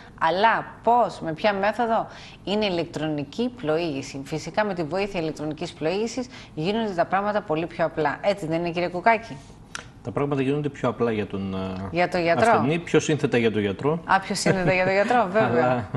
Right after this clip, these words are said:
Speaker 2: ο συνδυασμός αυτός είναι προς όφελος του ασθενούς τελικά.
Speaker 1: Ωραία, δείχναμε και ένα βιντεάκι και θα ήθελα να το ξαναδείξουμε συγκεκριμένα για το πώς λειτουργεί η συγκεκριμένη μέθοδος. Γιατί όταν λέμε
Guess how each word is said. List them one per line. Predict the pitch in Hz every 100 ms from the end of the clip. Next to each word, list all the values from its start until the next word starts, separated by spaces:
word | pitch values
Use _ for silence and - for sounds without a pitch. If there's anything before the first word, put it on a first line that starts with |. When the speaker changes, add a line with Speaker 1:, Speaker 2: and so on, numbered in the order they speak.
| 107 - - -
Speaker 2:
ο | 120
συνδυασμός | - 113 113 117 117 147 -
αυτός | - 165 -
είναι | 147 147 139
προς | 135 131 147
όφελος | 143 131 123
του |
ασθενούς | 117 113 117 107
τελικά. | 95 92 98 - -
Speaker 1:
Ωραία, | 214 185 175
δείχναμε | 240 285 269
και | 254
ένα | 254
βιντεάκι | 247 180 175 170 170
και | 208 202
θα |
ήθελα | 214 247
να | 233
το | 208
ξαναδείξουμε | 196 180 196 208 - 151 170 208 - -
συγκεκριμένα | - 180 165 175 214 226
για | 202 185 180
το | 156 -
πώς | 262
λειτουργεί | 254 226 196 180
η | 240
συγκεκριμένη | 233 185 196 214 196
μέθοδος. | 190 185 143 139 151
Γιατί | 175
όταν | 214 220 196
λέμε | 214 202